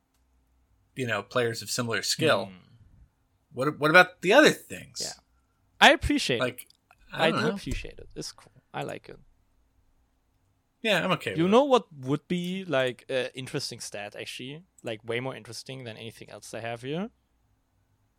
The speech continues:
Speaker 2: Is, like, they use, like, a very, like, secret formula for, like, calculating Dota Plus win percentages, you know, in, like, lobby games. Show me the impact I have
Speaker 1: <sighs>
Speaker 2: on Dota Plus win percentages.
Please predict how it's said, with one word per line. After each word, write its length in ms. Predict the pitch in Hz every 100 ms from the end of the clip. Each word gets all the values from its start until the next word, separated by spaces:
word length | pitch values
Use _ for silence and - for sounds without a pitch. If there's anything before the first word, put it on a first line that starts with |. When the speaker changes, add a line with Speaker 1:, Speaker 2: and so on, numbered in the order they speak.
| _
Speaker 2:
Is, 840 | 147 131 123 120 117 - - - - _ _ _ _ _ _ _
like, 380 | 131 135 135 113
they 260 | 139 - 151
use, 320 | 160 240 -
like, 340 | 214 180 - _ _ _
a 160 | 165 143
very, 320 | 120 147 156
like, 280 | 123 110 _ -
secret 440 | - - 139 131
formula 440 | - 117 113 104 104
for, 140 | 120
like, 140 | 110 -
calculating 680 | 127 120 - 120 110 113 104
Dota 300 | 110 110 -
Plus 300 | 113 104 -
win 140 | 107
percentages, 840 | 98 - 107 107 113 - 110 -
you 100 | -
know, 240 | 110 120 156 _
in, 100 | - 104
like, 180 | 107
lobby 220 | 113 107 104
games. 440 | 107 104 - - _ _ _ _ _ _ _ _ _ _ _ _ - _
Show 260 | - - 202
me 160 | 302 269
the 200 | 175 131
impact 600 | 143 156 170 254 - - - -
I 120 | 139
have 340 | 120 135 147
Speaker 1:
<sighs> 20 | 117
Speaker 2:
on 160 | 113
Dota 340 | 104 110 123 -
Plus 380 | - 135 -
win 200 | 90 104
percentages. 800 | 92 101 - - - - - -